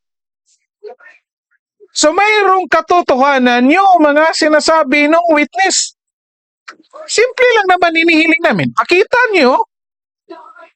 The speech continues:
yung ebidensya nyo in public. Di ba?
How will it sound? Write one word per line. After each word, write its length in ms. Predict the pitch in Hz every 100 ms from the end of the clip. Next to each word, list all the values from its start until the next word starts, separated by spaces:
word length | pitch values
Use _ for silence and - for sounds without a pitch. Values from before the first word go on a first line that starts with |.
| _ _ _ _ _ _ _ _ - -
yung 480 | 320 415 415 427 269
ebidensya 720 | 285 269 277 494 480 381 330
nyo 320 | 254 233 254 _ -
in 240 | 320 349 -
public. 480 | 311 285 262 359 349 - - - - - _ _ _ _ _ _ _ _ _ _ -
Di 160 | 196
ba? 160 | 233